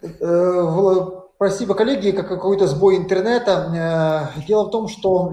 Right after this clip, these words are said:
э, э, власть запретила все массовые мероприятия,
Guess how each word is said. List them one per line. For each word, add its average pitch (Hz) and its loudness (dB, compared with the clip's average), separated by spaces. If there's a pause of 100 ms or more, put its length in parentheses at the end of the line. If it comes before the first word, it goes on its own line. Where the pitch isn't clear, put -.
э, 175 -2
э, 160 -2
власть 196 -2
запретила 190 0
все 220 -4
массовые 240 0
мероприятия, 170 -4